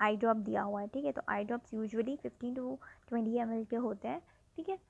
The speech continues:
तो इसको हम मैच कर देंगे ट्वेंटी एमएल के साथ। Then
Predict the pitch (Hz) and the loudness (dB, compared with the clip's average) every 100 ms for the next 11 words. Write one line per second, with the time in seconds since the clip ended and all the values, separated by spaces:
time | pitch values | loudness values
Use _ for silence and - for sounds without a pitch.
0 | _ - 240 - 240 233 233 226 - 226 | _ -6 -6 -4 -6 -2 0 -2 -2 -4
1 | 202 214 302 - 226 202 233 320 381 - | -2 0 0 -2 -4 -2 0 0 -2 -8
2 | - _ - 226 214 196 - - - - | -20 _ 2 4 2 -2 -8 -10 -12 -12
3 | - _ _ _ _ _ - 233 285 233 | -20 _ _ _ _ _ -2 4 6 4